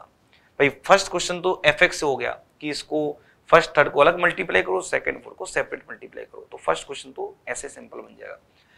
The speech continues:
लेकिन जो second पार्ट है उसके लिए अपन को इस condition पे ध्यान देना है कि जी एक्स upon एफ़ एक्स does not contain the any logarithmic function। तो सीधी सीधी बात है, linear upon quartic,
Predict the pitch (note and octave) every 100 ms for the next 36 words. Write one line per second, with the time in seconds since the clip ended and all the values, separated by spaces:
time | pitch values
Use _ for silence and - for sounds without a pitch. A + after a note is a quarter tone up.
0 | _ _ C#3+ F3+ G#3 G#3 - C#3+ G#3 G#3
1 | D3 D3+ D#3+ D#3 - D#3 D#3 C#3+ C3+ C3
2 | F#3+ - D3+ - - C#3 C#3+ - C#3 C3
3 | A#2+ A#2+ C#3 E3 G3+ - - A#2 A#2 D#3+
4 | D#3 D3 D3 C3+ - C3+ C#3 E3+ E3 G3
5 | - C3 B2 C3 C3+ D#3 C3+ C3+ B2+ A2
6 | A2+ C3+ - C#3 - - _ _ _ _
7 | _ _ - E3 D#3+ E3 E3+ E3+ C#2+ -
8 | - - _ _ _ _ _ _ _ _
9 | - - - - C3+ F3+ G3+ G3 F#3 F3+
10 | D#3+ C#3 C3+ B2 -